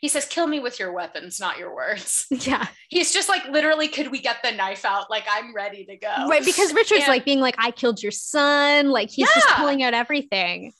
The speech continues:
Speaker 1: He's doing it. And so the thing that Henry says to, to win it, essentially to spur it along is like, like you said, he says, you know, "You're evil, you're, you're unredeemable. I know what you're gonna do. You're gonna ruin the country." But the thing that he says that makes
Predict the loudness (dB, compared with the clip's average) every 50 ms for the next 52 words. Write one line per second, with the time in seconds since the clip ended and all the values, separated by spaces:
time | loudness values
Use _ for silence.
0 | _ -2 -2 -2 -2 -2 -4 -4 -4 -4 -4 -4 -4 -4 -4 -4 -2 0 -2 -2
1 | -2 -2 -4 -4 -4 -4 -2 -2 -4 -6 -8 -8 -10 -12 -12 -10 -10 -10 -10 -8
2 | -6 -4 -4 -2 -2 -4 -6 -8 -10 -14 -16 -18 _ _ _ _ _ _ _ _
3 | _ -6 -6 -6 -6 -8 -10 -8 -4 -4 -2 -2 -4 -4 -4 -4 -4 -2 -2 -2
4 | -2 -2 -2 -2 -4 -4 -4 -4 -6 -4 -2 -2 -2 -2 -4 -6 -8 -8 -8 -6
5 | -4 -4 -2 0 0 0 -2 -4 -8 -8 -6 -6 -4 -4 -4 -6 -8 -10 -10 -10
6 | -10 -10 -10 -10 -12 -12 -12 -14 -12 -8 -6 -6 -6 -6 -8 -8 -6 -4 -2 -2
7 | -2 -2 -4 -6 -10 -8 -8 -8 -8 -10 -10 -10 -12 -12 -10 -10 -10 -10 -10 -8
8 | -8 -8 -8 -10 -10 -10 -8 -8 -6 -6 -8 -8 -10 -12 -14 -14 -14 -14 -12 -10
9 | -8 -8 -8 -8 -10 -14 -20 -20 -12 -6 -4 -4 -4 -4 -4 -6 -6 -8 -10 -14
10 | -14 -12 -12 -12 -12 -10 -10 -8 -8 -8 -10 -12 -12 -10 -12 -12 -12 -14 -14 -12
11 | -12 -12 -14 -16 -18 -14 -10 -10 -10 -10 -10 -12 -12 -10 -10 -10 -10 -10 -12 -14
12 | -18 -20 -20 -20 -20 -20 -20 -20 -20 -20 -20 -20 _ -4 -4 -4 -2 -2 -2 -4
13 | -4 -4 -6 -4 -4 -4 -6 -6 -6 -8 -8 -6 -4 -2 -2 -2 -4 -4 -6 -6
14 | -6 -8 -8 -8 -8 -8 -8 -8 -8 -8 -8 -8